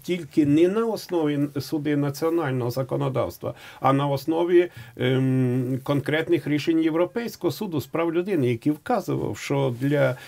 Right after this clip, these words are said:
чиновників нема такого поняття наклеп. Терпи,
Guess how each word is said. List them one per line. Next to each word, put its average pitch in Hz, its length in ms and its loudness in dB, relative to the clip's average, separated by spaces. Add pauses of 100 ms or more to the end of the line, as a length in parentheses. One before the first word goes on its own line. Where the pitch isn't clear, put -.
(120)
чиновників 190 800 0
нема 165 340 2
такого 208 420 -2
поняття 147 520 -2
наклеп. 113 420 -4 (100)
Терпи, 233 540 2